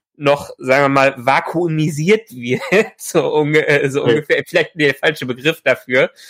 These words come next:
Speaker 1: Ähm, also hat, äh, hätte Schall wirklich nicht mal den Ansatz einer Chance, sich da auszubreiten?
Speaker 2: Nee, hätte nicht mal den Ansatz einer Chance, sich da auszubreiten. Also das Vakuum, worauf Sie hinaus wollen, sind die Vakuumfluktuationen,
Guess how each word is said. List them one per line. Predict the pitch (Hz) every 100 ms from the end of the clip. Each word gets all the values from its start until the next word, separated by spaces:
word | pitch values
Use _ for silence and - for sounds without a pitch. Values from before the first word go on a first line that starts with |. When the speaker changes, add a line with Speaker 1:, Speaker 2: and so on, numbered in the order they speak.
| - 101 -
Speaker 1:
Ähm, | 139 143 143 - - _
also | 139 147 165 -
hat, | 143 160 - -
äh, | - - - 143 -
hätte | 139 160 190
Schall | 170 - 147 185 165
wirklich | 175 175 160 - _ _ _ _ _ _ -
nicht | 147 180
mal | 170 151
den | 147
Ansatz | - 185 202 -
einer | 190 190
Chance, | 208 208 202
sich | 208 202
da | -
auszubreiten? | 202 - 196 202 - - 294 _ _ -
Speaker 2:
Nee, | 135
hätte | 107 123
nicht | 135 139 139 156
mal | 123
den | 127
Ansatz | 135 131 120
einer | 113 107
Chance, | - 95 107
sich |
da | 107
auszubreiten. | 98 110 101 113
Also | 107
das | 117 113
Vakuum, | 120 117 135 123
worauf | 117 113
Sie | 123
hinaus | 123 120 123
wollen, | 127 120 - - -
sind | - 113
die | 107
Vakuumfluktuationen, | 120 127 110 98 - 117 - 104 - 120 123 117 113 127